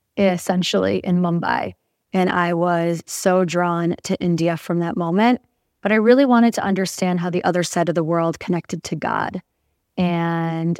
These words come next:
felt that I needed a pretty, um, I talk a lot about existential psychology and psychotherapy. So existential psychotherapy is defined by you need to give, you need to give the client an explanation.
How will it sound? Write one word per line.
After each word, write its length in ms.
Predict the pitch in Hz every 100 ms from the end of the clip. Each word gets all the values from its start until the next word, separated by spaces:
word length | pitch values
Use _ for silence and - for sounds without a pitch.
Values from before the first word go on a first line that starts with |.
| -
felt 480 | - - 185 190 180
that 420 | 175 180 175 -
I 80 | 170
needed 400 | 175 185 190 190
a 80 |
pretty, 800 | 160 - - 196 190 190 180 185 185 _ _ _ _ _ -
um, 460 | 165 160 160 160 -
I 80 | 196
talk 240 | - 226
a 20 | 220
lot 160 | 196
about 200 | 170 185
existential 920 | 185 175 170 - 175 170 - 170 160 - _ _
psychology 720 | - - 175 170 - 180 175 180
and 100 | 175
psychotherapy. 720 | 165 170 170 170 175 - -
So 160 | - -
existential 960 | 196 190 208 196 185 - 180 175 170 - _ _
psychotherapy 1160 | - - 180 185 165 - 175 170 - 170 170 - _
is 160 | 180 160
defined 680 | 180 - 180 170 170 156 -
by 440 | 170 160 160 156 _ _ _ _
you 160 | 196
need 280 | 196 196 202
to 200 | - 226
give, 460 | - 175 170 170 -
you 120 | 175
need 220 | 180 196
to 100 | -
give 200 | 190 185
the 100 | 175
client 560 | - - 170 165 165 160
an 100 | -
explanation. 1160 | 175 - - 170 170 170 160 - 190 202 233